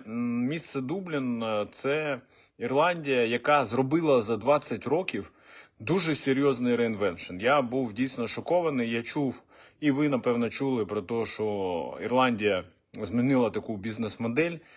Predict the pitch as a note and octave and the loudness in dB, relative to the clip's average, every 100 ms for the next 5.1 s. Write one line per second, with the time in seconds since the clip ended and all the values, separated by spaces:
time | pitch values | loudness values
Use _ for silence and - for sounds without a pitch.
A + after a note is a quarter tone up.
0 | - _ F#2 G2+ G2 F#2+ G2 F#2+ A#2 D3 | -20 _ -4 0 0 0 -2 0 2 4
1 | F3+ C#3+ C3 A#2 F#2 B2 E3 D#3 C#3 A2 | 4 4 2 0 -2 -6 -6 -2 0 2
2 | A#2+ A#2+ A#2+ D3 C#3+ B2+ G#2 - - - | 2 0 -2 2 2 4 2 -2 -16 -20
3 | _ - B2+ B2+ A2 A2 A2 G#2+ B2 A2+ | _ -2 -2 -2 -6 0 0 0 2 0
4 | - - C3+ A#2+ A2+ - C3+ F#3+ G#3 E3+ | 0 -4 -2 -2 -6 -4 0 0 0 -4